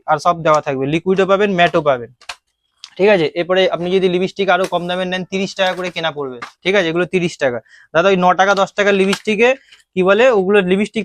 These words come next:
থাকে না, শুকিয়ে যায়, ঠিক আছে? তিরিশ টাকার মাল আছে, প্রিন্ট আছে, আপনাকে প্রিন্ট তো অনেক থাকে, এত দামে তো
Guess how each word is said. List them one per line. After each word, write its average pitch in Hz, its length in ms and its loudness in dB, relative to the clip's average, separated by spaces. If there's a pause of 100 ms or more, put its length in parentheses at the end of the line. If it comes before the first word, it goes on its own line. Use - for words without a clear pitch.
থাকে 208 180 0
না, 220 40 -2
শুকিয়ে 180 400 -2
যায়, 117 200 -4
ঠিক 202 180 0
আছে? 190 100 0 (100)
তিরিশ 185 280 -4
টাকার 208 200 2
মাল 190 280 2
আছে, 233 160 0 (360)
প্রিন্ট 190 240 0 (100)
আছে, 220 160 4 (200)
আপনাকে 185 300 0 (100)
প্রিন্ট 220 240 0
তো 214 140 0
অনেক 202 120 -2 (100)
থাকে, 208 160 0 (100)
এত 170 140 -4
দামে 185 220 0
তো 190 40 -2